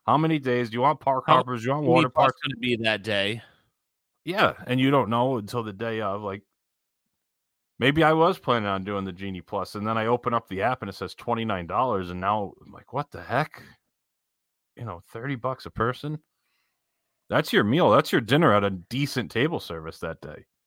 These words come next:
Speaker 1: A hundred twenty bucks for a family of four. Like, if we go to Rose and Crown, the two kids have a kids' meals, and, you know,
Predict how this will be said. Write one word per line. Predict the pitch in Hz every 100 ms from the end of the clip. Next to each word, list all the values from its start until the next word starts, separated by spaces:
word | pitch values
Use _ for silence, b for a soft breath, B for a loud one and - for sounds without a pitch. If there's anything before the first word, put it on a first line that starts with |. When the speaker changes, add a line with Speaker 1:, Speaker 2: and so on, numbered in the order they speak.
| _ _ _ _ _ _ _ _ _ _ _ _ _ _
Speaker 1:
A | 98
hundred | 120 117 -
twenty | 120 98
bucks | 82 120 -
for | 92
a | 85
family | 101 101 104
of | 92
four. | - 92 127 - _ _ _ _ _
Like, | 107 107
if | 104
we | 123
go | 135 135
to | 98
Rose | 113 117
and | 113 87
Crown, | 110 107 127 123 - -
the |
two | 101 - 107
kids | - 113 113
have | 107
a | 101
kids' | - 113 110
meals, | 117 127 123 98
and, | 92 90 -
you | 101
know, | 87